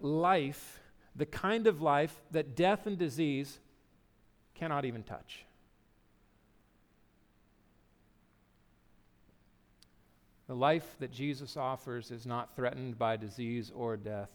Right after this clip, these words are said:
and sometimes disease and death come, don't they? They do. And Jesus is bigger. Jesus is bigger. The trumpet will sound, and the dead in Christ will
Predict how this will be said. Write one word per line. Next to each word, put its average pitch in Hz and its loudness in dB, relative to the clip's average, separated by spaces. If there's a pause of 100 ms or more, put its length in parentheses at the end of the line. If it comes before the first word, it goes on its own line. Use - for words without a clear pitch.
and 117 -6
sometimes 131 -6 (1300)
disease 127 -2
and 113 -6
death 113 -2
come, 104 -8
don't 101 -10
they? 90 -14 (1400)
They 117 -4
do. 107 -4 (1400)
And 101 -10
Jesus 143 -6 (240)
is 110 -10
bigger. 104 -10 (1200)
Jesus 123 -8
is 113 -14
bigger. 101 -12 (380)
The 135 -4
trumpet 170 -2
will 135 -4
sound, 139 -4 (580)
and 151 -2
the 143 -2
dead 175 10
in 196 4
Christ 190 6
will 123 -8